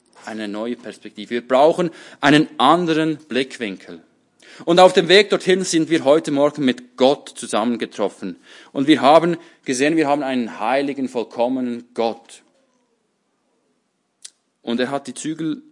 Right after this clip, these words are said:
auch bei Habakuk, er hat schon längst begonnen zu wirken, selbst da, als der Prophet noch gerufen hat und gesagt hat, „Du tust dir gar nichts, Gott.“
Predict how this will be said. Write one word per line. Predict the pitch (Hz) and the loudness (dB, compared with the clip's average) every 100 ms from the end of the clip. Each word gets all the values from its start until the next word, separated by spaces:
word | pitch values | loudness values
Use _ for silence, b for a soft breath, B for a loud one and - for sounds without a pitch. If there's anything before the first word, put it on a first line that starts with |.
| - | -6
auch | 143 151 | -4 -2
bei | 139 | -4
Habakuk, | 117 147 151 - 110 - | -4 -8 -10 -12 -18 -10
er | 135 | -6
hat | 160 165 | -6 -4
schon | 180 127 | -4 0
längst | 143 214 - | 0 0 -4
begonnen | 156 147 165 190 | -4 0 0 -2
zu | - 135 | -8 -4
wirken, | 165 185 156 - - | -4 -4 -10 -16 -6
selbst | 190 196 - | -2 -2 0
da, | 175 185 | 2 4
als | 165 160 | 4 0
der | 151 | -4
Prophet | 147 160 175 | -4 0 0
noch | 151 139 | -2 -6
gerufen | 135 165 - 147 | -4 -4 -4 -6
hat | 156 147 | -4 -6
und | |
gesagt | 131 127 147 | -2 0 0
hat, | 151 - | -2 -4
„Du | 185 | -6
tust | 190 247 247 | -2 -2 -2
dir | 190 | -4
gar | 170 156 | 0 0
nichts, | 123 107 - | 0 -6 -10
Gott.“ | 113 101 - _ | -8 -8 -10 _